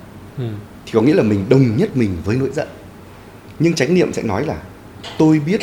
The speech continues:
Speaker 2: tôi đang giận". Hoặc chánh niệm sẽ nói là "này bạn ơi, bạn đang giận đấy".
Speaker 1: Ừ.
Speaker 2: Thì cái quá trình tách mình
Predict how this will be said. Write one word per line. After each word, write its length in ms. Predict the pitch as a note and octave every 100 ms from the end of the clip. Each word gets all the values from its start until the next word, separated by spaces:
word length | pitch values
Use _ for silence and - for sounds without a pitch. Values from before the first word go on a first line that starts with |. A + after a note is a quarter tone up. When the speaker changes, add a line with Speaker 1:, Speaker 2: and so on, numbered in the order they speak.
| -
Speaker 2:
tôi 180 | D3+ C#3+
đang 200 | C#3+ C#3+
giận". 140 | A2+ - - - - - - - - - - - -
Hoặc 120 | B2+
chánh 160 | B2+ D3
niệm 140 | F3
sẽ 120 | - F2+
nói 140 | C3+
là 100 | C3
"này 220 | G2+ A2+
bạn 200 | A#2 A2+
ơi, 220 | C3 D#3 D3 - - -
bạn 180 | B2+ B2 -
đang 180 | C#3+ C#3+
giận 260 | C#3 -
đấy". 80 | D3 - - - - -
Speaker 1:
Ừ. 80 | C3 A#2 A2 -
Speaker 2:
Thì 100 | -
cái 160 | G#2+ G#2+
quá 180 | G2+ A#2
trình 180 | D3+ G#2 F2
tách 220 | A#3+ A#3+
mình 200 | C3 G2+